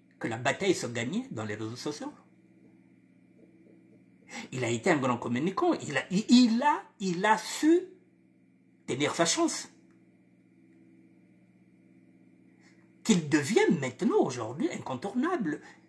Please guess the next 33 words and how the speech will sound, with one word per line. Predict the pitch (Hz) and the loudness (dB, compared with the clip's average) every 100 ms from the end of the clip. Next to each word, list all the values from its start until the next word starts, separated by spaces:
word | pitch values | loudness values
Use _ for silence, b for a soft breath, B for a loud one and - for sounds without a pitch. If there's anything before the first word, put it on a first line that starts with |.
| _ - _ _ _ _ _ _ - | _ -20 _ _ _ _ _ _ -8
Il, | 427 - | -8 0
il | 170 120 | 0 2
maîtrise | 127 - 339 135 | 2 4 4 2
les | 117 | -2
réseaux | 120 135 | -4 -4
sociaux, | - 277 381 | -4 0 2
il | 240 226 | 4 4
maîtrise | 208 226 | 2 0
la | 147 | -2
communication. | 175 202 247 285 - 392 381 - _ _ _ _ _ _ _ _ _ - - - | -2 -2 -2 -4 -6 -8 -10 -12 _ _ _ _ _ _ _ _ _ -20 -18 2
Il | 214 | 2
sait | - - | 4 0
ce | - | 0
que | - | -2
c'est | 160 139 | -4 -2
qu'un | 123 139 | -2 0
buzz. | 156 415 370 127 - - b b b b | 4 4 4 0 -12 -20 b b b b
Donc | 185 175 | 0 4
aujourd'hui, | 165 175 190 | 4 6 6
il | |
n'y | 160 | 4
a | |
plus | - 170 | 4 4
match. | 247 403 - - - _ _ _ _ _ _ _ _ _ _ _ _ _ _ _ B B B - | 6 4 4 -6 -12 _ _ _ _ _ _ _ _ _ _ _ _ _ _ _ B B B 0
Philizone | 170 143 139 175 | 0 2 4 4
et | 147 | 4
l'autre | 143 - | -2 -2
là, | 330 | 0
il | |
n'y | 139 | 0
a | |
plus | 202 | -2
match. | 269 381 | -2 -2